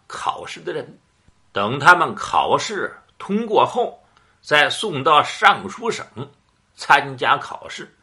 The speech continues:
他们的叫法也很多。唐宋两朝啊，他们称乡贡进京赶考的人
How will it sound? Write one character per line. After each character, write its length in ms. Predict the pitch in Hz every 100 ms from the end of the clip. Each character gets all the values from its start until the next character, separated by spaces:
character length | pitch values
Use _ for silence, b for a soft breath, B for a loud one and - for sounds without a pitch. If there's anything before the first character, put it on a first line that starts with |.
| _ _ _ _ _ -
他 200 | - 139
们 120 | 143
的 100 | 131
叫 320 | 175 143 95
法 400 | - 69 120 -
也 120 | 120 170
很 160 | - - 98
多。 280 | 160 143 _ _ _ _ _
唐 360 | - 135 214
宋 220 | 233 202 117
两 260 | 64 85
朝 260 | - 107 -
啊， 200 | 180 - b b b -
他 120 | 156
们 140 | 160
称 340 | 120 143 127 - -
乡 520 | - 208 196 196 196
贡 260 | 190 110
进 320 | 101 208 151 110
京 260 | 165 180 180
赶 280 | - 180
考 240 | 214 - -
的 80 | 143
人 320 | 160 208